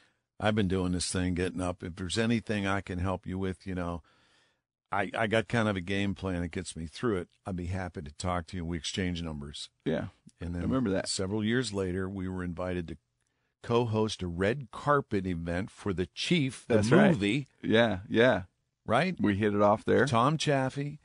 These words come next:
Speaker 2: Yeah.
Speaker 1: And we interviewed Art Rooney and, uh, Tom Atkins, the actor. And it,
Speaker 2: It was a blast.
Speaker 1: together, and we go, "We gotta do more together."
Speaker 2: Yeah, let's start working together. Let's do some stuff, man. Next thing you know, we, we evolved into,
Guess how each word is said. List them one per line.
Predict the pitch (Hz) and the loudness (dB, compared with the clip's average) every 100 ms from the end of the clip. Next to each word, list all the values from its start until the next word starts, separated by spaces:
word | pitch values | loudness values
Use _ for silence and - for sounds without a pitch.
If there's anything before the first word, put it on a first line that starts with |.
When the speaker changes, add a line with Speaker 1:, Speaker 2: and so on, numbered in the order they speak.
| - | 2
Speaker 2:
Yeah. | 165 214 | 4 6
Speaker 1:
And | 113 110 | 2 0
we | 117 120 | 2 4
interviewed | 135 127 117 117 104 | 4 2 4 4 4
Art | 110 135 - | 4 2 0
Rooney | 113 139 139 139 143 | 0 2 4 2 2
and, | 104 101 101 | 0 0 -2
uh, | 90 90 90 | -2 -2 -4
Tom | 123 127 127 | -2 0 2
Atkins, | 123 131 - 123 98 | 2 0 -2 -4 -2
the | 98 | -2
actor. | 117 127 117 120 120 | -2 -4 -6 -8 -6
And | 101 | -6
it, | 123 143 - | -6 -8 -2
Speaker 2:
It | 135 | 2
was | 127 | 4
a | 113 | 2
blast. | 117 165 - 131 123 - | 4 4 2 -2 -10 0
Speaker 1:
together, | 147 131 160 127 | 2 6 4 4
and | 104 107 | 0 2
we | 127 | 4
go, | 113 107 107 _ _ _ _ _ _ _ _ _ | 4 2 0 _ _ _ _ _ _ _ _ _
"We | - 233 | -4 2
gotta | 254 | 4
do | 160 151 | 4 4
more | 170 196 | 4 4
together." | 151 104 80 - - - | 4 2 -2 -8 -16 0
Speaker 2:
Yeah, | 349 349 220 _ | 8 8 6 _
let's | 165 - | 0 8
start | 220 214 | 10 12
working | 233 269 | 10 8
together. | 247 107 | 4 4
Let's | 139 | 4
do | 254 | 0
some | 240 196 | 0 0
stuff, | - 262 294 | 2 4 4
man. | 135 165 | 2 2
Next | 180 190 | 2 0
thing | - | 0
you | 190 | 4
know, | 196 | 6
we, | 151 | 8
we | 139 | 6
evolved | 135 143 180 190 147 | 6 8 10 8 4
into, | 127 123 | 6 6